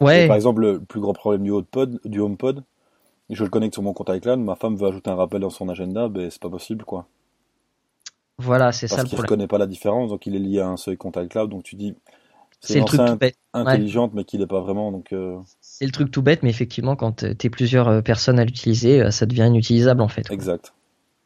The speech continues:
Speaker 1: Donc, euh, chacun doit avoir sa montre ou son téléphone et puis, euh, faire sa, faire ses, sa demande, donc que ce soit agenda. C'est sûr que c'est pas, c'est, ça a peut-être évolué par la suite, mais pour l'instant, c'est pas ça, quoi.
Speaker 2: Mm.
Speaker 1: Et ça, quoi, c'est quand même au prix fort, quoi.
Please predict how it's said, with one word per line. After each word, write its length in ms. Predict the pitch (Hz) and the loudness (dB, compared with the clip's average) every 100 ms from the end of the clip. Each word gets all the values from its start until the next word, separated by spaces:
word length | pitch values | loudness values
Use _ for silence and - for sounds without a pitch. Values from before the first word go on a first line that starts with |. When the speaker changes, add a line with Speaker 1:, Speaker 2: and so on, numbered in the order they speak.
| _ _ _ | _ _ _
Speaker 1:
Donc, 220 | 117 113 | 0 4
euh, 200 | 117 113 | 6 6
chacun 360 | 110 123 113 131 | 6 2 4 4
doit 140 | 127 | 6
avoir 200 | 117 117 | 6 2
sa 180 | - 110 | 2 0
montre 300 | 113 117 120 - | 2 -2 -4 -6
ou 20 | |
son 140 | 117 | -2
téléphone 480 | 113 110 - 123 127 | 2 2 4 4 4
et 80 | 113 | 2
puis, 240 | - 117 | -2 -2
euh, 160 | 117 110 | 0 0
faire 180 | 110 107 | 0 0
sa, 460 | 110 101 113 110 135 | 2 2 0 -2 -6
faire 220 | - 120 | -2 -2
ses, 180 | - 120 | 0 0
sa 220 | 113 113 | 2 2
demande, 460 | 113 113 117 123 117 | 4 4 6 4 4
donc 240 | 107 110 | 2 2
que 60 | - | 0
ce 60 | 110 | 0
soit 200 | - 107 | 2 2
agenda. 420 | 107 107 104 104 - | 2 2 2 0 -2
C'est 160 | - 135 | 0 2
sûr 140 | 180 | 2
que 60 | 170 | 0
c'est 60 | 131 | 2
pas, 400 | 123 117 110 98 107 - - | 4 6 4 2 -4 -14 -12
c'est, 720 | - - - 117 117 117 - _ _ | -12 -12 -8 -2 0 0 -4 _ _
ça 140 | - 117 | 0 2
a 60 | |
peut-être 220 | 113 156 | 4 4
évolué 440 | 147 131 135 135 135 | 4 4 4 4 4
par 140 | 120 | 4
la 100 | 113 | 0
suite, 320 | 110 147 139 | 0 -2 -2
mais 220 | 123 113 113 | 0 0 0
pour 220 | - 117 | 0 2
l'instant, 280 | 117 - 131 | 2 2 0
c'est 160 | - | 0
pas 160 | - 110 | -2 0
ça, 160 | 107 | 0
quoi. 240 | 101 - - _ _ - | -2 -6 -12 _ _ -6
Speaker 2:
Mm. 100 | 110 | -2
Speaker 1:
Et 120 | 107 | 0
ça, 200 | - 110 | 2 0
quoi, 180 | - 113 | 0 -8
c'est 180 | - 120 | -4 0
quand 100 | 120 | 4
même 140 | 127 | 4
au 60 | 120 | 4
prix 180 | - 113 | 2 0
fort, 240 | - 110 | 0 -2
quoi. 160 | - | -6